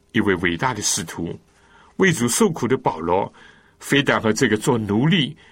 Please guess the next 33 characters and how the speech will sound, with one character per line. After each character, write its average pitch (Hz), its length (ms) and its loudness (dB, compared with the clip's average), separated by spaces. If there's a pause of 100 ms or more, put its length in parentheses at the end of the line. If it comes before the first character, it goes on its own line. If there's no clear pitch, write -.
(140)
也 113 120 2
曾 135 180 -2
犯 156 300 -2
过 135 120 0
罪 170 280 0
错 - 180 0
的 113 120 0
奴 90 200 -4
隶 104 260 0 (240)
认 170 280 2
同， - 280 -6 (680)
而 123 120 4
且 147 140 4
简 117 280 2
直 113 120 0
把 127 180 2
他 160 160 2
当 180 180 2
作 135 120 -2
自 156 200 -4
己 101 380 -4 (380)
最 165 340 2 (240)
疼 - 240 -4
爱 180 180 0
的 117 80 -2
心 208 300 0
上 170 240 0
人， 85 240 -6 (640)
那 - 80 -8
么 95 80 -2
腓 98 240 -2
利 139 160 0
门 90 260 -6